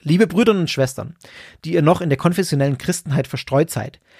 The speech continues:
wir möchten euch gerne einladen, uns zu besuchen. Unsere Häuser und unsere Herzen stehen euch offen und unsere Adressen findet ihr auf der Rückseite dieser Zeitschrift.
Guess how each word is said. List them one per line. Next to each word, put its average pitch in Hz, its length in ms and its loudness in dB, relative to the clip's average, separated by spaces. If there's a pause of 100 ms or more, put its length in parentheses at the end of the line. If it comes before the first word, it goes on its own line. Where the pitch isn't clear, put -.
(260)
wir 151 80 4
möchten 214 360 2
euch 185 180 0
gerne 156 300 2
einladen, 156 500 0
uns 143 240 -4
zu 143 100 -4
besuchen. 151 540 -6 (420)
Unsere 165 320 -2
Häuser 214 300 4
und 147 100 -2
unsere 147 220 -6
Herzen 143 340 -4
stehen 135 240 -2
euch 123 220 -6
offen 143 320 -2 (260)
und 147 160 -2
unsere 185 220 0
Adressen 165 580 0
findet 147 300 -2
ihr 139 140 -2
auf 113 140 -4
der 117 140 -4
Rückseite 127 500 -2
dieser 131 300 -4
Zeitschrift. - 560 -10